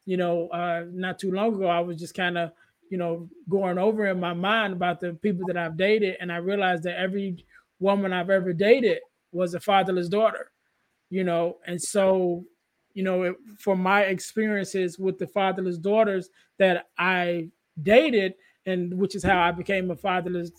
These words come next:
daughter advocate, you know, which kinda led to the, uh, the podcast also, you know, so it came from that, it came from my, watching my relationship with my dad and my sisters.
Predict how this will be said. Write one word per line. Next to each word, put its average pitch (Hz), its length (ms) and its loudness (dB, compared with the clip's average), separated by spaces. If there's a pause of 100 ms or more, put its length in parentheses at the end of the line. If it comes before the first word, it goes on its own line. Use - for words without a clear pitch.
(140)
daughter 180 240 2
advocate, 185 640 0 (400)
you 190 100 -2
know, 175 180 2
which 170 240 -4
kinda 190 260 0
led 185 360 2
to 185 360 -2 (100)
the, 175 320 -4
uh, 170 280 -2 (320)
the 175 80 -2
podcast 175 600 2
also, 196 520 4 (380)
you 190 100 0
know, 175 260 4
so 196 160 -2
it 190 60 -2
came 240 180 12
from 208 240 2
that, 208 240 12
it 190 60 -2
came 233 180 6
from 233 140 0
my, 208 340 2 (340)
watching 220 300 2
my 220 100 2
relationship 202 720 0 (320)
with 190 200 0 (160)
my 185 160 0
dad 180 420 2 (460)
and 180 100 -4
my 175 180 -2
sisters. - 680 -6